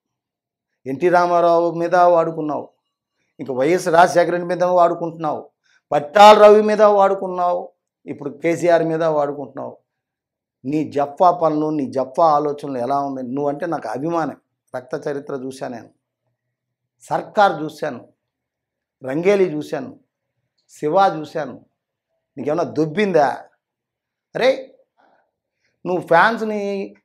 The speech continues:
నీ యొక్క ఆఫీస్కి పిలిపించి రాళ్ళు లేపించుకోవడం, దాన్ని ఒక పబ్లిసిటీ చేసుకోవడం.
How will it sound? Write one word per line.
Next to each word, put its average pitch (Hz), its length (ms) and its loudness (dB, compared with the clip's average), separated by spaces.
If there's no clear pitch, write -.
నీ 160 80 0
యొక్క 175 260 2
ఆఫీస్కి 196 420 4
పిలిపించి 170 420 -10
రాళ్ళు 180 240 2
లేపించుకోవడం, 180 560 -6
దాన్ని 165 200 -2
ఒక 131 100 -10
పబ్లిసిటీ 139 400 -8
చేసుకోవడం. 110 480 -20